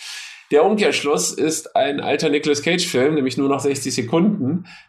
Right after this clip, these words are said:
der auf der D-V-D-Hülle auch damit wirbt, dass er neun Minuten ungezeigtes Material drin hat.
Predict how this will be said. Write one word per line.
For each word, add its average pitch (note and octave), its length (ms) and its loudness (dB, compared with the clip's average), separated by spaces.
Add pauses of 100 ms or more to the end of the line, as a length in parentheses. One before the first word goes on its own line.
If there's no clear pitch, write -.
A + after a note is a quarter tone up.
der C3+ 120 6
auf - 80 2
der D3+ 120 0
D-V-D-Hülle C#3+ 560 2
auch - 160 2
damit A#2 280 -2
wirbt, B2+ 220 -4
dass - 140 -2
er C3 100 -6
neun D#3+ 580 0
Minuten C#3 680 -2
ungezeigtes B2 840 -2
Material D3+ 460 2
drin G#2+ 260 -4
hat. A2 180 -12